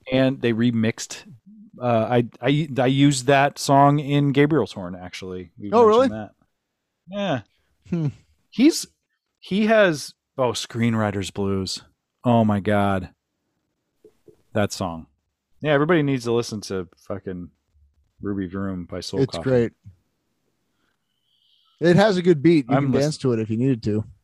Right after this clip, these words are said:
Speaker 1: It does.
Speaker 2: Mm-hmm.
Speaker 1: It's so weird too. Like, if you read his book, Book of Drugs, he was really anti, he would, felt, like, really tied down by the rest of that band, and he really thought that all that music was shit. So he spent a lot of time, like, reclaiming that music.
Speaker 2: Mm-hmm.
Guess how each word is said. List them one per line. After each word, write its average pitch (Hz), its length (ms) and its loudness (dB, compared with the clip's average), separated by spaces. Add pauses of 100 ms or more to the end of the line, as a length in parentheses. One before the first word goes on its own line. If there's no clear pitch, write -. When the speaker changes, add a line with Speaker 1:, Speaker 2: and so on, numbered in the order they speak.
(120)
Speaker 1:
It 110 100 -12
does. 156 520 0 (100)
Speaker 2:
Mm-hmm. 123 200 -2
Speaker 1:
It's 143 100 -2
so 277 180 0
weird 233 360 0
too. 196 340 0
Like, 127 280 2
if 117 80 -14
you 147 120 -2
read 180 180 2
his 156 140 2
book, 139 240 2
Book 127 180 0
of 113 80 0
Drugs, 107 440 0
he 110 100 -4
was 110 200 -2
really 104 460 -2
anti, 98 840 -4
he - 160 -6
would, 127 140 0
felt, 117 260 2
like, 92 180 0
really 95 720 -2 (380)
tied 92 340 -4
down 92 400 -2
by 98 120 0
the 95 80 0
rest 95 160 -2
of - 60 -18
that 95 180 -4
band, 101 240 -2
and 95 180 -6 (340)
he - 140 -2
really 107 220 4
thought 98 300 0
that 95 160 -4
all 98 260 -2
that 95 120 -2
music 98 280 -6
was 90 80 -4
shit. - 340 -4
So - 220 -6
he - 40 0
spent 117 220 -2
a 104 60 0
lot 95 140 2
of 85 60 -2
time, 101 240 -4
like, 90 240 -6
reclaiming 101 880 -2
that 139 280 0
music. 156 400 0 (120)
Speaker 2:
Mm-hmm. 117 340 -2